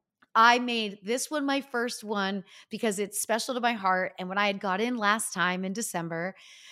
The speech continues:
um, J P had said to me, he's like, "Oh, you know, I got a book out." And he's like, "I'll give you a copy." I'm like, "No, I'm gonna order it on Amazon right in front of you." From one author to another, I wanna support you. And they've always been so incredibly cool to me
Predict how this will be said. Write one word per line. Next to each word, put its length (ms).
um, 380
J 160
P 300
had 160
said 180
to 60
me, 80
he's 100
like, 160
"Oh, 120
you 120
know, 60
I 80
got 100
a 60
book 240
out." 240
And 80
he's 120
like, 120
"I'll 80
give 100
you 100
a 40
copy." 280
I'm 80
like, 160
"No, 200
I'm 120
gonna 140
order 220
it 100
on 100
Amazon 460
right 180
in 60
front 220
of 80
you." 240
From 220
one 160
author 400
to 180
another, 320
I 40
wanna 200
support 560
you. 320
And 440
they've 180
always 240
been 160
so 260
incredibly 540
cool 300
to 180
me 300